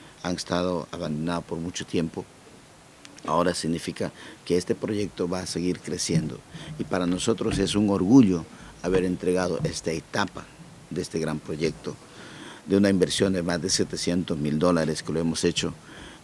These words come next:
con gente de aquí, con gente de Taixa, que eso es fundamental, con gente de Taixa, creando fuentes de trabajo, al menos temporal, ocasional, con la gente, con las propias empresas de aquí, de Cantón Taixa. Esto es importante relevarlo,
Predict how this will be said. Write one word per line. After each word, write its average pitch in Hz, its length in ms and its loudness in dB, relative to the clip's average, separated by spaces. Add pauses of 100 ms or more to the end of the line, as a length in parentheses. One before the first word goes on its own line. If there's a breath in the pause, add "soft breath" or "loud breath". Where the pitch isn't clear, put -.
con 117 180 8
gente 117 380 2
de 123 80 6
aquí, 110 320 2
con - 180 -6
gente 85 300 2
de 98 140 8
Taixa, 90 480 2
que 73 100 -4
eso 92 160 2
es 87 80 2
fundamental, 80 640 0 (360 loud breath)
con 95 140 2
gente 101 240 4
de 92 100 6
Taixa, 98 480 2 (640 loud breath)
creando 117 380 8
fuentes 107 480 2
de 85 100 4
trabajo, 87 640 2 (160)
al 95 100 -4
menos 92 320 0
temporal, 87 720 0
ocasional, 78 680 0 (440 loud breath)
con 82 140 -2
la 76 80 -4
gente, 101 500 0
con 80 120 -4
las 78 120 -4
propias 101 340 -2
empresas 87 500 0
de 76 60 -2
aquí, 87 320 -4 (300 loud breath)
de 90 80 -2
Cantón 80 380 -2
Taixa. 76 340 -2
Esto - 220 -2
es 156 100 2
importante 110 600 2
relevarlo, 87 600 0